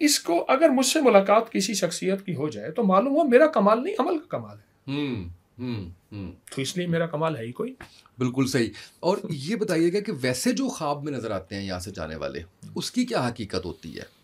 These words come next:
Speaker 2: Sometimes कोई ख्वाब में नज़र आता है जो इस दुनिया से चला गया और वो आके कहता है कि मैं बहुत खुश हूँ, बहुत सुकून में हूँ। कोई कहता है मैं बड़ी मुश्किल से आज आया हूँ। मुख्तलिफ किस्म की बात।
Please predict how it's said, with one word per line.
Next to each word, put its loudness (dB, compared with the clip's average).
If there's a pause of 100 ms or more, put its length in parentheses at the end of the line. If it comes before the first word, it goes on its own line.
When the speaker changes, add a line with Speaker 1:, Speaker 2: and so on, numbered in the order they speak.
(120)
Speaker 2:
Sometimes -4
कोई -8
ख्वाब -4
में -6
नज़र -8
आता -8
है -8
जो -10
इस -8
दुनिया -10
से -14
चला -6
गया -6
और -8
वो -8
आके -8
कहता -8
है -4
कि -12
मैं -12
बहुत -12
खुश -16
हूँ, -14 (480)
बहुत -8
सुकून -14
में -10
हूँ। -18 (380)
कोई -10
कहता -12
है -10
मैं -10
बड़ी -6
मुश्किल -8
से -8
आज -4
आया -6
हूँ। -12 (600)
मुख्तलिफ -8
किस्म -6
की -12
बात। -18